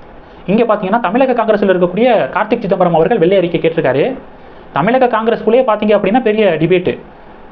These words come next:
கார்த்திக் சிதம்பரம் அவர்கள் என்ன சொல்றாருன்னா, "தி மு க தப்பு பண்ணாலும் எதிர்த்து பேசணும், தி மு கவை ஏதாவது ஒரு மிஸ்டேக் பண்றாங்கன்னா நம்ம வந்து அதை சுட்டி காட்டணும்" அப்படின்னு கார்த்திக் சிதம்பரம் சொல்றாரு. ஆனா செல்வ பெருந்தகை, ஈ வி கே இளங்கோவன் அவர்கள்லாம்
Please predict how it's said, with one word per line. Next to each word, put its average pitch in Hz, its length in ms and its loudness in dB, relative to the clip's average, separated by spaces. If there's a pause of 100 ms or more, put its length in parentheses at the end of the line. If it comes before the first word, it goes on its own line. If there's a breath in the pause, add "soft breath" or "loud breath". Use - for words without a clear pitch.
(140)
கார்த்திக் 208 280 -4
சிதம்பரம் 208 360 0
அவர்கள் 196 220 2
என்ன 220 200 0
சொல்றாருன்னா, 180 540 0
"தி 214 160 0
மு 240 80 4
க 233 80 0
தப்பு 214 200 -2
பண்ணாலும் 208 280 0
எதிர்த்து 190 340 0
பேசணும், 151 460 0
தி 202 120 -2
மு 214 80 0
கவை 185 420 0 (220 loud breath)
ஏதாவது 185 220 2
ஒரு 202 100 0
மிஸ்டேக் 208 280 -2
பண்றாங்கன்னா 185 280 0
நம்ம 233 160 2
வந்து 196 140 2
அதை 202 100 2
சுட்டி 226 200 -2
காட்டணும்" 180 400 0
அப்படின்னு 196 300 -2
கார்த்திக் 208 160 -4
சிதம்பரம் 180 340 -2
சொல்றாரு. 151 340 0 (380 loud breath)
ஆனா 175 120 -2
செல்வ 202 280 2
பெருந்தகை, 170 600 2
ஈ 202 80 0
வி 208 120 0
கே 185 220 2
இளங்கோவன் 175 380 0
அவர்கள்லாம் 156 440 0